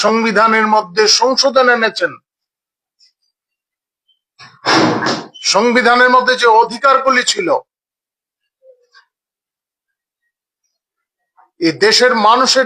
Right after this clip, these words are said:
যে অধিকারগুলি সুরক্ষিত ছিল, রাজনৈতিক অধিকারগুলি ছিল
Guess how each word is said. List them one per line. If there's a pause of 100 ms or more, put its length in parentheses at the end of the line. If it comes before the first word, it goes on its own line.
যে (120)
অধিকারগুলি (340)
সুরক্ষিত (160)
ছিল, (1700)
রাজনৈতিক (140)
অধিকারগুলি
ছিল